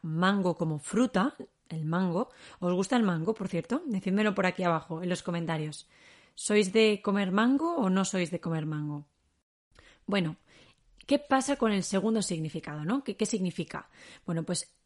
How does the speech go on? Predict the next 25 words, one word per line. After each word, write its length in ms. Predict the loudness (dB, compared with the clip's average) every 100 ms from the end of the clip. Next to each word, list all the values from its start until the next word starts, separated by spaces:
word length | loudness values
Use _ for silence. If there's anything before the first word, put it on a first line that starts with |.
| _
el 80 | -10
segundo 340 | -4 0 2 4
significado 720 | 4 2 0 0 0 0 0
hace 240 | -2 0 0
referencia 680 | 0 2 2 0 -2 -4 -4
a 240 | -6 -6 _
la 340 | -2 0 0 2
parte 360 | 2 4 2
alargada, 720 | 4 4 2 4 4 4 -2 _ _ _ _ -6
o 100 | 2
más 180 | 2 2
bien 140 | 2
estrecha, 680 | 0 2 2 2 0 -6 -8 _ _ _ _ _ _ -4
¿vale? 280 | 0 2 0
Por 260 | 2 4
la 120 | 4 2
que 100 | 2
se 120 | 0
puede 540 | 2 4 4 2 -4 _ _
coger 640 | -2 0 2 2 2 -6 _ -2 2
un 80 | 2
instrumento 720 | 2 0 2 4 4 6 4
o 140 | 4
un 160 | 2 2
utensilio. 680 | 0 -2 -4 -4 -4 -4